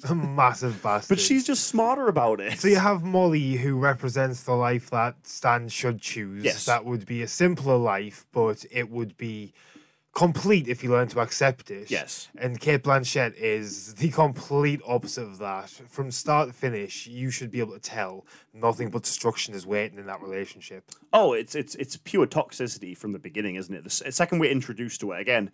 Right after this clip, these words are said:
Speaker 2: just those conventions of film noir, you can see this is danger. This, I mean, she is the stereotypical femme fatale.
Speaker 1: It's telegraphed all the way through,
Speaker 2: Yes.
Speaker 1: even with Xena and Pete. Pete being David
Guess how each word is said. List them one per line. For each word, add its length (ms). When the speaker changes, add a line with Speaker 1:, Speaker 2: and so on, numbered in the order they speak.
Speaker 2:
just 180
those 180
conventions 640
of 100
film 220
noir, 280
you 180
can 180
see 560
this 280
is 140
danger. 420
This, 220
I 60
mean, 200
she 260
is 120
the 160
stereotypical 880
femme 220
fatale. 520
Speaker 1:
It's 540
telegraphed 500
all 120
the 60
way 160
through, 300
Speaker 2:
Yes. 260
Speaker 1:
even 180
with 220
Xena 640
and 140
Pete. 440
Pete 280
being 720
David 580